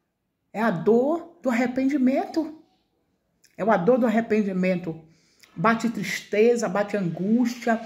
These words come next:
frustrações. A pessoa fica de cabeça encurvada, de cabeça baixa. A pessoa fica sem expectativa nenhuma de vida.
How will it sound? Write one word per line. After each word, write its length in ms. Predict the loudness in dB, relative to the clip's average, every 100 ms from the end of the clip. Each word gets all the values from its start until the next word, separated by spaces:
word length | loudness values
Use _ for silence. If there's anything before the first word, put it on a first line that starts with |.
| -12 -20 -8
frustrações. 1300 | 0 0 0 -2 -2 -4 2 4 4 4 2 0 -6 -14 -20 -8
A 80 | -2
pessoa 280 | 0 0 -4
fica 220 | -4 -2
de 80 | 2
cabeça 500 | 2 4 2 2 0
encurvada, 840 | 0 -2 -2 -2 0 0 0 -2
de 80 | -2
cabeça 420 | -2 0 0 0
baixa. 720 | -4 -2 0 2 0 -2 -4 -4 -10 -18 -20 -20 -20 -14 -8
A 100 | 2
pessoa 300 | 2 4 0
fica 180 | -2
sem 140 | -2 -2
expectativa 640 | 0 -2 0 -2 0 2
nenhuma 200 | 4 4
de 80 | 2
vida. 720 | -2 2 4 4 0 -2